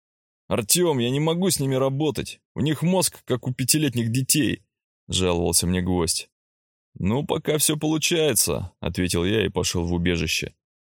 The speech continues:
Амазонкам отправил ментальный приказ отправиться на охоту. Людей, которых я убил, они уже съели.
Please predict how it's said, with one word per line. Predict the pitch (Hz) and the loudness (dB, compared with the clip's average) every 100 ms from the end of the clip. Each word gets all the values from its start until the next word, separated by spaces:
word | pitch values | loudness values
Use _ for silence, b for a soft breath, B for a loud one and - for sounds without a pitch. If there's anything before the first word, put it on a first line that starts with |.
| _ _ | _ _
Амазонкам | - 92 117 139 117 92 90 | -4 -2 0 0 0 0 0
отправил | 85 95 90 87 | 0 0 2 2
ментальный | 87 87 82 85 85 | 0 0 0 0 0
приказ | - - 80 78 | -4 -2 -2 -2
отправиться | 76 - 76 73 - | -4 -2 0 0 0
на | 69 | 0
охоту. | 78 - 147 143 120 - _ _ _ - | -2 -2 0 0 -2 -6 _ _ _ -4
Людей, | 95 113 160 | -2 0 0
которых | 151 143 135 120 | 0 0 -2 0
я | 120 117 | 0 0
убил, | 113 120 117 95 | 0 0 0 -2
они | - 82 117 | -4 0 0
уже | 117 90 90 | 0 0 2
съели. | - 82 87 85 82 | 0 0 0 2 -2